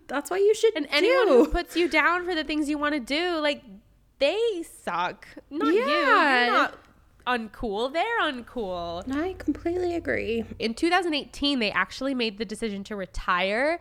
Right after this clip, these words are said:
Speaker 2: the song from their set list. And it was in a show actually in Nashville that she announced that this was gonna be the last time playing the song for a really long time, that it was a choice that they made because we feel that we should. We feel like it's time just to move away from it for a little while.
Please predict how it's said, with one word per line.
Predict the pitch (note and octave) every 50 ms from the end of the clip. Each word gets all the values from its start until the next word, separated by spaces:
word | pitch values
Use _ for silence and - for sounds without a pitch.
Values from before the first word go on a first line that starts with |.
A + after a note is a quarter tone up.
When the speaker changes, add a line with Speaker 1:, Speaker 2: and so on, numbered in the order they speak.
| - - _
Speaker 2:
the | -
song | A3 - - - A3 G#3 G3+ G3 F#3+ F3 - -
from | - G#3+ G#3+ G#3
their | G3 G3
set | F#3+ - - A#3 A3 -
list. | G3 F#3 E3+ E3 - - - - - - - -
And | A3+ A#3
it | G#3+
was | B3 A3+
in | B3
a | B3+
show | A#3+ - C4
actually | A#3+ A#3 G#3+ - - A3+ A3+ A3
in | - - G3+ G3
Nashville | G3 F#3+ F#3 G#3+ G#3 - - - - F#3+ F3 E3+ E3+ D#3 C3 F3+
that | G3 -
she | - - - G#3
announced | G3+ G3 G3 F#3+ F#3 F#3+ F#3 -
that | G3 F#3
this | G3 F#3+ -
was | F#3+ -
gonna | G3+ F#3+ F#3+
be |
the | F#3 F#3 D#3+
last | E3 F#3 G3 A#3 - -
time | B3 A#3+ A#3 A3+
playing | - A#3+ G#3+ G#3 G#3+
the | G#3+ G#3
song | - - G#3 G3 G3 G3 G3 - _ _
for | _ - G3
a |
really | F#3+ G3 G3+ G#3
long | A3 A3 A#3+ A#3
time, | - - G#3+ G3 G3 G3 F#3+
that | F#3+ F#3 -
it |
was | F#3+ F#3 -
a |
choice | F3 - - G3+ F#3 F#3
that | - F#3 -
they | G3+ G3
made | G3 F#3+ F3+ F3+ F3 E3+
because | F3+ - - F#3 F3+
we | F#3+
feel | F#3 - - E3+ F3+
that | F3+ -
we | -
should. | E3+ - - - C4+ C4 C4 C4 C4 - - - - - -
We | G3+
feel | A3 G#3+
like | F#3+ F#3 -
it's | G3 -
time | - - F#3+ F3+
just | F3 F3+ - -
to | G3
move | G3 F#3+ F3+
away | F3 E3+ D#3+ F3 F3+ F#3
from | - G#3+ G#3
it | G#3+ -
for | - A3+ G#3+
a | G#3+
little | G#3+ G#3 G#3 G3+
while. | G3+ G3+ G3+ G3+ G3+ G#3 G#3 G#3 -